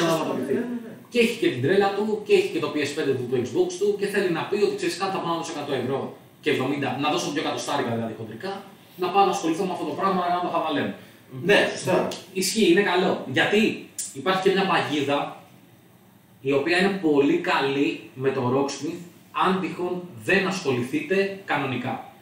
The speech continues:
Speaker 1: Όταν κάτσει κάποιος και σου πει, έρθει ο Γιώργος, ας πούμε, π.χ., και μου πει: Εμένα, «Ξέρεις κάτι, πρέπει να κάτσεις να διαβάσεις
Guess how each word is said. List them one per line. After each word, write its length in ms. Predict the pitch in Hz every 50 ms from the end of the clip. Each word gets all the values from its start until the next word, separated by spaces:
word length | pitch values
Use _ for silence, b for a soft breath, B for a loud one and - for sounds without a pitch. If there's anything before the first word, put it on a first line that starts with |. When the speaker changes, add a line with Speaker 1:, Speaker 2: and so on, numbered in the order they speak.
| B B B B B B B -
Speaker 1:
Όταν 280 | - 160 185 196 190 180
κάτσει 240 | 190 190 190 - 180
κάποιος 280 | 180 175 175 - -
και 80 | - -
σου 160 | - - 143
πει, 400 | - 165 165 147 - - - - -
έρθει 220 | 147 151 143 160
ο 60 | 156 135
Γιώργος, 400 | 135 151 156 147 127 120 - -
ας 100 | - -
πούμε, 140 | - 117 113 -
π.χ., 260 | - - - 107 -
και 80 | 120
μου 100 | 117 117 113
πει: 80 | 143 143
Εμένα, 220 | 139 147 143 135
«Ξέρεις 200 | - - - -
κάτι, 180 | - 147 143 -
πρέπει 160 | 131 131 139
να 60 | 135
κάτσεις 220 | 131 135 135 139 131
να 60 | 123
διαβάσεις 320 | 120 113 110 - - -